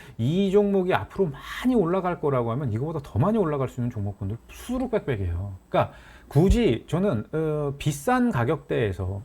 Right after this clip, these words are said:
이게 비싸죠. 왜냐하면 많이 올라왔잖아요, 벌써. 어? 많이, 연초부터 시작해서 많이 올라온 종목이잖아요. 이 종목을 뭐하러 이런 종목군들을 그냥 계속, 어, 여기에,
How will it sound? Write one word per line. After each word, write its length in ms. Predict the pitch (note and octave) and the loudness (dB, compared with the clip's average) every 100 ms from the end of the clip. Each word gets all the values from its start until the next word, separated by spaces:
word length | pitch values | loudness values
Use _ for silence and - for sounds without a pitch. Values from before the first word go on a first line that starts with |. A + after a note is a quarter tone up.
| - | -6
이게 220 | F#3 A3+ | -2 0
비싸죠. 760 | C3 - G#3+ F3 C#3 D3+ B2 G2+ | -2 0 2 4 4 4 2 0
왜냐하면 580 | F3 G#3+ G3 G3+ C3+ - - - _ - _ - | 0 2 2 2 -2 -8 -20 -20 _ -20 _ 2
많이 240 | B2 A3+ | 4 6
올라왔잖아요, 800 | G3 F3+ G3+ F#2+ - F#3 D3 A#2 | 6 6 4 4 -2 -2 0 0
벌써. 720 | F2+ F2 F#2+ F2 F2+ G2+ F#2+ - - | -2 -4 -4 -4 -4 -6 -10 -16 -8
어? 160 | G2 C#3 - _ _ _ - | -8 -8 -14 _ _ _ -8
많이, 320 | - A2+ G#3+ | 0 2 4
연초부터 500 | - B2+ E3+ G#3+ F#3+ | 4 2 2 0 0
시작해서 240 | D3+ D3 D3+ | -4 -6 -10
많이 280 | - C#3 G#3 | -4 0 0
올라온 280 | A3 G#3 D3 | 2 2 2
종목이잖아요. 680 | A#2 G2+ F#2 E2+ E2 G2 - - - | -2 -2 -2 -4 -4 -6 -8 -16 -4
이 100 | D#3 | 0
종목을 380 | B3 C4+ B3+ A#3+ | 0 0 0 0
뭐하러 420 | A#2 F#3+ B3+ A3 | 0 0 2 0
이런 180 | D3+ E3+ | -2 -4
종목군들을 560 | C#3 C#3 C3+ B2 B2 A#2+ | -2 -2 -2 -4 -4 -4
그냥 260 | A2+ B2 - | -4 -4 -8
계속, 480 | - E3 F#3 C#3 - | -14 -6 -6 -6 -4
어, 200 | B2+ B2 | -2 0
여기에, 420 | A2+ A#2+ A2 | 0 -2 -4